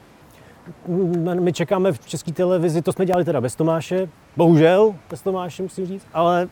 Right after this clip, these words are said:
eh, bylo, chyběl jste nám jako vždycky. Eh, máme minisérii Docent, eh, která vznikala pro,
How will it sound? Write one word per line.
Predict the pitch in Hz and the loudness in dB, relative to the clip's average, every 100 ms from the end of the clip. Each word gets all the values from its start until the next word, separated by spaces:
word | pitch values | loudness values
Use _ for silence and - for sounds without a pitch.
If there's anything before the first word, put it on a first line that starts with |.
| - | -8
eh, | 165 151 | -4 -2
bylo, | 139 156 165 175 - - | 0 0 0 -4 -14 -8
chyběl | 160 170 | -4 -2
jste | 165 196 | -2 -4
nám | 180 175 | -4 -4
jako | 160 | -4
vždycky. | 156 135 - - - - - - - - - - | -4 -6 -10 -14 -16 -20 -20 -20 -20 -20 -20 -14
Eh, | - 147 151 147 147 147 151 139 135 131 - 135 | -2 2 4 4 2 0 -4 -10 -14 -16 -12 -8
máme | 139 139 165 180 | -4 -2 -2 0
minisérii | 185 185 175 180 160 107 | 0 -2 -2 -4 -4 -6
Docent, | 143 - 202 196 202 - - - 165 | -8 -6 -4 -4 -6 -10 -20 -18 -10
eh, | 147 147 147 | -4 -2 -4
která | 143 151 147 147 143 | -4 -8 -6 -6 -8
vznikala | 123 143 143 139 | -8 -8 -8 -8
pro, | 135 135 123 117 | -6 -4 -4 -4